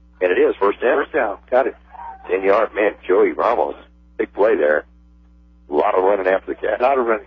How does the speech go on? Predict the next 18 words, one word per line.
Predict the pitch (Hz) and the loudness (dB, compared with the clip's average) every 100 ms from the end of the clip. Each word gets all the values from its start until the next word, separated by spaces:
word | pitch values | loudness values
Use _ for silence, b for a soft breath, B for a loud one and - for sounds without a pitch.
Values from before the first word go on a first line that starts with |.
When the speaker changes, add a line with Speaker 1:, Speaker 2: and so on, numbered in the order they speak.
| - | -10
Speaker 2:
I | 113 123 127 | -2 -2 0
love | 143 139 | -2 2
to | |
watch | 131 131 - | 0 0 -4
him | 135 | -8
run | 135 139 131 | -2 0 2
after | 127 - 131 | -2 0 -4
he, | 123 - _ _ _ _ - | -4 -20 _ _ _ _ -6
the | 139 | -2
catch. | 147 117 - - _ _ _ _ _ _ _ _ _ _ _ | 0 -2 -4 -20 _ _ _ _ _ _ _ _ _ _ _
He's | - - | -16 -16
exciting. | - - 147 131 - _ _ _ _ _ _ - | -8 -2 0 -2 -6 _ _ _ _ _ _ -4
Speaker 1:
Yes, | 87 - | -4 -4
he | 80 | -2
is. | 110 - - | -2 -2 -6
Good | 101 | -2
ball | 82 85 | 0 0
player. | - 60 | -4 -18